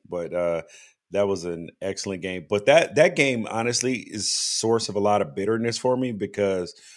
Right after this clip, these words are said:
we were number two in the A P poll and the U S A Today poll. But then they put Nebraska, 'cause they had a Heisman Trophy winner in the,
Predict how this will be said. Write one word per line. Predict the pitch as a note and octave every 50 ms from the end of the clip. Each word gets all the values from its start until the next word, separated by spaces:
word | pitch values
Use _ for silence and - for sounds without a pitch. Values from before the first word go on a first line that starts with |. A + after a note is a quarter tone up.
| - _ _ _
we | - A#2 A#2+
were | A#2+ A#2+ A#2+ A2+
number | G#2+ A2 A2 G#2+ G2 G2+
two | F#2+ - - - A#2+ A2+ A2+
in | G#2
the | G2+ F#2 - -
A | G#2 A2 A2
P | G#2+ - A2 A2 G#2
poll | G2+ - A2 G#2 G2+ G2+ G#2 G#2 G2 -
and | - A2+ A2+ A2+ A2 A2
the | G#2+
U | G#2+ A2 G#2+
S | G#2 G2+ - -
A | G#2 G2+
Today | F#2+ G2 F#2+ G2 G2 G2
poll. | F#2+ - - G2 F#2+ F#2 F#2 F2+ - - - - _ _ _ _
But | - G2
then | G#2 G#2 G2+ G2+
they | G#2 G#2 G#2+
put | G2+ - - - B2 G#2 F#2
Nebraska, | G#2+ G#2 F2 D2+ - G2 G#2 A2 A2 A2 G#2+ - - G2 F2+
'cause | - G2+ F2
they | F#2 G2
had | G2 F#2+
a | F#2 F2
Heisman | - G2 G2+ G#2 G2+ F#2+ G2 F#2
Trophy | - - G#2+ G#2 G2+ G2+ G2+ F#2+
winner | F2 F2+ F#2 F2+ F2+ F2
in | B1+ C#2+ G2+ G#2 G#2 G#2 G2+ G2 F#2+
the, | F#2+ F#2+ F#2 F2+ F2+